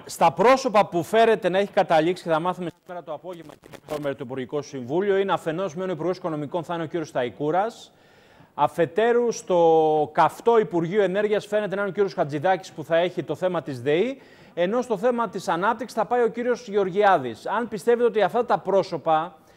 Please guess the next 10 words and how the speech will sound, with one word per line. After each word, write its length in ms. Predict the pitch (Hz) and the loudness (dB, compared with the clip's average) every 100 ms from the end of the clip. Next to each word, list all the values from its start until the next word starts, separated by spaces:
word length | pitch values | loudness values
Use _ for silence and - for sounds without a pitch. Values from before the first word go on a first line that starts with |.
| _ _ - | _ _ -8
θα 180 | - 180 | 2 4
βοηθήσουν, 720 | 170 165 - 214 - 208 202 | 4 0 0 -4 -4 -8 -4
είναι 320 | 208 214 220 | -2 0 0
μπαρουτοκαπνισμένα, 1160 | 185 202 190 180 151 160 127 160 175 185 208 202 | 2 2 0 -2 -2 -2 -6 -2 0 0 -2 -2
θα 160 | 190 | -2
δώσουν 440 | 160 240 - 208 165 | 2 0 0 -6 -4
την 160 | 175 | -2
όθηση 200 | 196 190 | -2 -2
που 100 | 170 | -8
χρειάζεται, 720 | 156 160 170 190 214 262 269 | -4 2 2 2 0 2 0